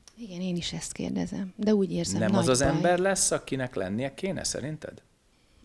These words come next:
Speaker 1: Úgy érzem, rengeteg értéket veszít.
Speaker 2: És ő úgy érzi, hogy rengeteg értéket veszít?
Speaker 1: Nem. Nem.
Speaker 2: Akkor meg kell kérdezni, hogy valójában mit akar. Lehet, hogy nem is vagyunk tisztában az alternatívákkal,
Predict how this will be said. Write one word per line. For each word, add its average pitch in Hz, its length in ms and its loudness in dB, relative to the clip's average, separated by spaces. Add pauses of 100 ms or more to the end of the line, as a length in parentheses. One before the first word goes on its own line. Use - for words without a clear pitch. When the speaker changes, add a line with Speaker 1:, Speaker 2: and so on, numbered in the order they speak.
Speaker 1:
Úgy 208 200 0
érzem, 208 380 4
rengeteg 170 520 0
értéket 160 640 -6
veszít. - 580 -10 (680)
Speaker 2:
És - 240 -4
ő 107 200 2
úgy 117 220 -2
érzi, 117 280 6
hogy 107 100 4
rengeteg 110 420 0
értéket 127 380 -2
veszít? - 460 -8 (160)
Speaker 1:
Nem. 165 240 -20 (120)
Nem. 170 300 -4 (260)
Speaker 2:
Akkor - 160 -6
meg 120 100 -2
kell - 140 -6
kérdezni, 87 480 -4
hogy 90 80 -8
valójában 87 460 -6
mit 80 180 -10
akar. - 300 -12 (640)
Lehet, 120 220 0
hogy 123 120 -2
nem 135 160 -2
is 123 140 -2
vagyunk 127 360 -4
tisztában 90 540 -2
az 95 140 -6
alternatívákkal, 92 1300 -4